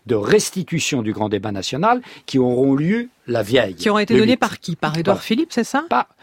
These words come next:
Speaker 1: qui auront, seront donnés par les prestataires auxquels nous faisons allusion, c'est-à-dire ceux qui ont véritablement traité,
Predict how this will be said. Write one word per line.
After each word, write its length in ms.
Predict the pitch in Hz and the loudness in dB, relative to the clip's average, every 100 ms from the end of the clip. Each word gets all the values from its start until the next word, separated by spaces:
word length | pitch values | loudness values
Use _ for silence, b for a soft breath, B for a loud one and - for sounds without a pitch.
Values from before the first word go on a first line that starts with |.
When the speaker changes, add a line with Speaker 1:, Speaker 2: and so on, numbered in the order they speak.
| b - | b -2
Speaker 1:
qui 100 | 262 | 2
auront, 320 | 214 160 - - | 4 2 0 -4
seront 320 | - 170 123 | -2 -2 -2
donnés 300 | 110 143 254 | -2 -2 -2
par 180 | 165 135 | -2 -2
les 100 | 110 | -4
prestataires 600 | - 208 151 - 262 202 | -4 -4 -6 -6 -6 -6
auxquels 200 | - 208 | -6 -6
nous 100 | 131 | -6
faisons 180 | 135 | -6
allusion, 340 | 139 226 254 - B | -4 -6 -6 -8 B
c'est-à-dire 360 | - 143 143 123 | -6 -2 0 0
ceux 220 | - 285 | -2 -4
qui 120 | - | -2
ont 80 | 139 | -4
véritablement 680 | 123 123 120 127 131 196 247 - | -2 -2 -2 -4 -4 -6 -6 -6
traité, 560 | - 214 208 - 196 | -2 0 0 0 -4